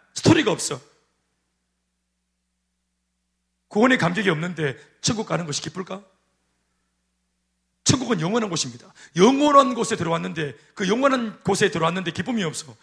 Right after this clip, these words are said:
영원히 기쁨이 없는 거예요. 예배가 지겹습니까? 천국에서 영원토록 하는 게 예배입니다. 예배가 싫은 사람은 천국이 지옥입니다.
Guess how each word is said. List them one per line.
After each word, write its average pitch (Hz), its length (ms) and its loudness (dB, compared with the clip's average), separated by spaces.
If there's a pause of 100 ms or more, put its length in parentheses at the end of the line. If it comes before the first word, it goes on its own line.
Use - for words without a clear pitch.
(120)
영원히 254 280 0
기쁨이 196 220 -6
없는 180 200 -4
거예요. - 360 -12 (1000)
예배가 190 280 2
지겹습니까? 185 600 -4 (420)
천국에서 262 440 0
영원토록 247 360 2
하는 220 120 0
게 175 100 -4
예배입니다. 165 460 -6 (1700)
예배가 226 260 4
싫은 240 180 0
사람은 196 260 -2
천국이 190 380 -2
지옥입니다. 185 500 -6